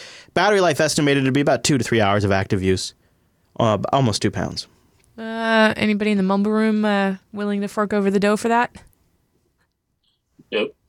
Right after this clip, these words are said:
Speaker 1: What about,
Speaker 2: <laughs>
Speaker 1: okay, what about if it got down to three hundred dollars? Would you try it? You know, like, the two-year mark, or, like, when they have a, 'cause this isn't a consumer product. This is for developers.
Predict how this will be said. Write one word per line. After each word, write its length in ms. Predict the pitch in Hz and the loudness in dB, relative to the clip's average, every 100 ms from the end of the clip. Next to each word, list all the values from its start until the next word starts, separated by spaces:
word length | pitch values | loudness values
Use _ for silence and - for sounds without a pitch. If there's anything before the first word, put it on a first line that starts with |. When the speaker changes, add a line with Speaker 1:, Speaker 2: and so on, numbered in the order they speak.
| _ - | _ -2
Speaker 1:
What 120 | 302 | 2
about, 320 | 359 302 208 - | 4 4 2 2
Speaker 2:
<laughs> 60 | |
Speaker 1:
okay, 180 | 294 127 | 2 2
what 180 | 156 370 | 2 2
about 260 | 339 247 208 | 2 2 2
if 80 | |
it 60 | 190 | 2
got 160 | 185 151 | 0 2
down 160 | 139 | 2
to 80 | 117 | 0
three 180 | - 151 | 0 0
hundred 220 | 143 127 | 2 2
dollars? 500 | 110 98 67 - - _ _ - | 2 2 -2 -6 -14 _ _ -4
Would 120 | 113 | 0
you 60 | 110 | 0
try 220 | 139 143 | 2 0
it? 120 | 240 - _ _ _ _ _ _ _ _ _ _ _ _ _ _ - | -2 -8 _ _ _ _ _ _ _ _ _ _ _ _ _ _ 0
You 100 | 156 | 2
know, 120 | 120 | 4
like, 160 | 127 | 2
the 60 | 117 | 0
two-year 380 | 120 135 127 120 | 0 2 4 4
mark, 300 | 117 117 123 | 4 2 2
or, 40 | |
like, 140 | 107 110 | 0 2
when 100 | 113 | 2
they 60 | |
have 140 | 117 107 | 2 2
a, 80 | 98 - - | -2 -6 -10
'cause 120 | - 247 | -2 0
this 160 | 285 | 2
isn't 160 | 285 185 | 2 0
a 60 | |
consumer 360 | - 127 143 110 | 0 2 2 2
product. 240 | 95 - 160 | 0 0 0
This 160 | 165 | 0
is 100 | 185 | 0
for 120 | - | 0
developers. 600 | 160 151 131 131 127 123 | 0 2 2 2 0 0